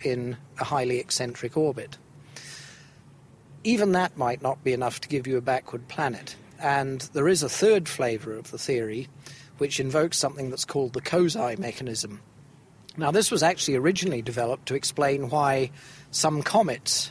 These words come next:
have very highly tilted orbits because of the influence of Jupiter going around the sun. Now, if you scale that picture up and you imagine a star that has, say, a distant low-mass stellar or brown dwarf companion,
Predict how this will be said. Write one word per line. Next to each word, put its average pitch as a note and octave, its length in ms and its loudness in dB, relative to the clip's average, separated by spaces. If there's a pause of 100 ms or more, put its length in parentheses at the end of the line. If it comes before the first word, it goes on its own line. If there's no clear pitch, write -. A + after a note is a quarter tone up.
(140)
have C3 240 2
very C#3+ 340 2
highly B2+ 380 0
tilted B2+ 420 -2
orbits D3+ 560 2 (320)
because C#3+ 340 2
of C#3 120 -2
the D3 100 0
influence C#3+ 520 -4
of C3 60 -6
Jupiter B2+ 460 -2
going A2 260 -6
around G#2+ 340 -8
the B2 60 -6
sun. A#2 300 -2 (640)
Now, C#3+ 100 4
if C#3 160 2
you D3+ 60 0
scale A3 380 4
that D3+ 240 0
picture D3 360 0
up C#3+ 220 2 (240)
and C3+ 100 -4
you C3 160 2
imagine D3+ 540 0
a - 160 -6
star C#3+ 420 2
that C3 160 -6
has, C3 400 0 (320)
say, C3+ 380 2
a C#3 100 -2
distant C3+ 680 0 (320)
low-mass C#3 720 2 (100)
stellar C#3 460 2
or B2 240 -2
brown C3 320 2
dwarf A#2+ 340 -2
companion, B2+ 680 -2